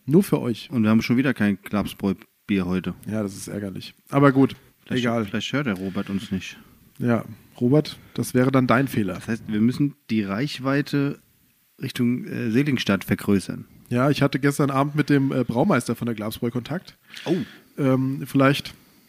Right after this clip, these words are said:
Speaker 1: sollte ich ihn auch mal darauf hinweisen, dass er das doch weitergibt.
Speaker 2: Ja, das wäre, äh, hervorragend natürlich.
Speaker 1: Wir wären für eine Partnerschaft offen.
Speaker 2: Bierpartnerschaft.
Speaker 1: Ja, natürlich
Speaker 2: Das ist
Speaker 1: eine
Speaker 2: gut.
Speaker 1: Bierpartnerschaft.
Speaker 2: Die Bierpartnerschaft.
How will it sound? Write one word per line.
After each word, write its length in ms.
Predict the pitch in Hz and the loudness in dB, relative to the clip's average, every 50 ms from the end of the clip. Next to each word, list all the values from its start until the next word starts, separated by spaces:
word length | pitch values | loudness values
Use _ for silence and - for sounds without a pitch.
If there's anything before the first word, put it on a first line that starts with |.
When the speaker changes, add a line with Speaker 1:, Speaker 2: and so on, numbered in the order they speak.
| _ _ _ _ _ _ _ | _ _ _ _ _ _ _
Speaker 1:
sollte 300 | - 139 135 127 - 147 | -2 0 0 2 2 0
ich 260 | 156 135 - - - | -2 -4 -6 -6 -4
ihn 100 | 165 180 | -2 0
auch 140 | 175 143 147 | 0 2 2
mal 140 | 135 123 113 | 2 2 2
darauf 220 | 104 107 107 - | 2 0 0 0
hinweisen, 600 | - 139 143 123 110 107 113 104 113 107 104 104 - | 0 0 0 0 0 0 0 -2 -4 -6 -10 -8 -4
dass 160 | - 117 104 | -4 -2 0
er 80 | 113 110 | 0 0
das 120 | 113 110 | -2 -2
doch 220 | - 127 107 104 107 | -4 -4 -4 -4 -2
weitergibt. 480 | 113 123 - 123 107 98 92 - - - - - | -2 0 0 0 -2 -4 -6 -12 -14 -20 -4 0
Speaker 2:
Ja, 120 | 113 120 - - _ _ _ _ - _ - - - - _ | 0 0 0 -2 _ _ _ _ -20 _ -20 -20 -20 -14 _
das 220 | - 110 - - | -8 -6 -6 -2
wäre, 880 | 113 107 107 107 107 107 110 107 113 110 104 104 104 104 101 101 101 104 - _ _ - | -2 0 0 0 2 2 0 0 0 -2 -2 0 0 0 0 -2 -2 -6 -10 _ _ -12
äh, 20 | - | -10
hervorragend 640 | 101 - - 139 139 123 - 90 87 87 87 85 92 | -10 -6 -4 -4 -4 -4 -2 -4 -2 -2 -2 0 0
natürlich. 600 | 92 90 - - 95 92 - 95 - - - - - - - - - - | 0 0 0 -2 -6 -6 -6 -8 -12 -12 -14 -16 -20 -20 -20 -20 -6 -2
Speaker 1:
Wir 140 | 135 127 113 | 0 2 4
wären 200 | 117 117 139 127 | 4 4 2 2
für 120 | - 147 | 2 2
eine 100 | 127 123 | 2 2
Partnerschaft 480 | - 110 107 - 131 - - 107 - - | 2 2 0 0 0 0 0 -2 -4 -6
offen. 220 | 110 - 113 92 - - - - - - - - - _ _ _ _ _ _ _ _ _ _ _ _ _ - - - - _ _ _ _ _ _ _ _ _ _ _ _ - 170 143 127 - | -10 -10 -10 -12 -14 -16 -20 -20 -20 -20 -20 -20 -20 _ _ _ _ _ _ _ _ _ _ _ _ _ -20 -20 -20 -20 _ _ _ _ _ _ _ _ _ _ _ _ -16 -16 -16 -2 4
Speaker 2:
Bierpartnerschaft. 1000 | 135 135 135 120 - - - 92 87 - - 85 87 - - - 92 - - - | 8 8 8 8 6 2 -2 -2 -2 -4 -4 -4 -4 -4 -4 -6 -6 -8 -10 -10
Speaker 1:
Ja, 60 | 107 104 | -10 -8
natürlich 160 | 107 104 104 | -8 -6 -2
Speaker 2:
Das 100 | 113 131 | 0 0
ist 60 | 120 | 0
Speaker 1:
eine 80 | 107 101 | 0 -2
Speaker 2:
gut. 100 | 90 85 | -4 -4
Speaker 1:
Bierpartnerschaft. 720 | - 113 - - 101 92 - 92 92 - 95 - - - - | -4 -4 -4 -4 -6 -8 -8 -10 -10 -10 -12 -14 -12 -10 -10
Speaker 2:
Die 60 | 98 | -8
Bierpartnerschaft. 880 | - - 120 131 110 95 120 123 - 85 82 - - 80 - - - | -2 2 4 4 4 2 -2 -6 -10 -10 -10 -10 -12 -12 -10 -10 -10